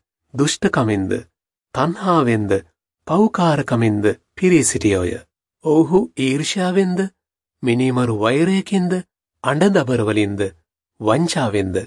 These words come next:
කුරිරු චේතනාවලින්ද පිරී සිටි අතර, අනුන් ගැන කොඳුරන,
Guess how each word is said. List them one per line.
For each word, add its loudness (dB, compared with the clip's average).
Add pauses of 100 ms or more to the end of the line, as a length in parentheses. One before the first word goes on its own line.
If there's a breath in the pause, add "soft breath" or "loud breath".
(520)
කුරිරු 2
චේතනාවලින්ද 0
පිරී 2
සිටි 2
අතර, -2 (760)
අනුන් 0
ගැන -2
කොඳුරන, 0